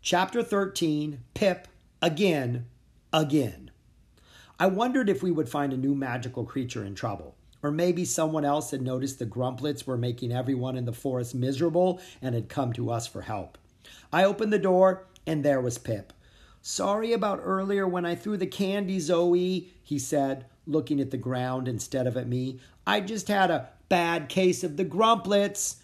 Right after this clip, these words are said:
we said at the same time, and laughed. "It's okay, Pip. We understand," I said as Sassafras, Pip, and I shared a three-way hug.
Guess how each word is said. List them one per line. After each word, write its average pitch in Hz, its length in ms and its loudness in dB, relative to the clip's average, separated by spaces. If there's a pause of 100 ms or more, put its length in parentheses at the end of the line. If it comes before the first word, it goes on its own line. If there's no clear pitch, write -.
(140)
we 156 120 2
said 143 280 0
at 139 100 -6
the 139 80 -4
same 127 320 -2
time, 120 460 -2 (240)
and 175 180 0
laughed. 104 460 -4 (340)
"It's 202 200 -2
okay, 160 380 0
Pip. 101 360 -14 (160)
We 247 180 0
understand," 110 800 -4 (240)
I 143 100 0
said 123 540 -2 (120)
as 131 180 -4
Sassafras, 123 680 -4
Pip, - 280 -8
and 113 100 -6
I 107 140 -6
shared 113 360 -6
a - 20 -8
three-way 117 480 -2
hug. 110 380 -4